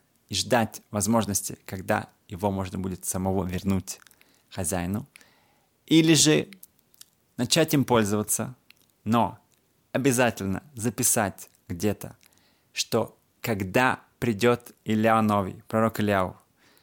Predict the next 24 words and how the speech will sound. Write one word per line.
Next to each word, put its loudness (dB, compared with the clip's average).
то -4
я -2
узнаю -2
у -4
него, -6
кто 2
потерял -2
этот -10
кабель. -4
Он 2
единственный, -2
кто -6
мне -4
сможет -4
об -8
этом -10
сообщить, -4
и 2
тогда 0
верну 0
стоимость 0
этого -10
кабеля -2
тому -4